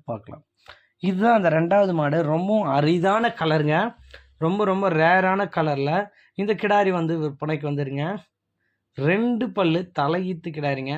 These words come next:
செம குவாலிட்டியான ஒரு கிடாரி. மொத மாடு பல் போடாத சினை கிடாரினா, இது ஒரு ரெண்டு பல்லுல அருமையான சினை கிடாரிங்க.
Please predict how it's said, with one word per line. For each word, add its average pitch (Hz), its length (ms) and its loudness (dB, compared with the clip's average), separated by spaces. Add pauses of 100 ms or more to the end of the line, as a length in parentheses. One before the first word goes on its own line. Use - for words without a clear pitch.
செம 175 400 -2
குவாலிட்டியான 175 640 -2
ஒரு 147 160 -4
கிடாரி. 135 420 -6 (460)
மொத 165 320 -2
மாடு 180 320 0 (160)
பல் 170 280 0
போடாத 185 460 0
சினை 165 280 -4
கிடாரினா, 143 560 -4 (480)
இது 165 140 -4
ஒரு 170 140 2
ரெண்டு 226 340 0
பல்லுல 190 440 2
அருமையான 160 640 0
சினை 151 300 -4
கிடாரிங்க. 147 500 -2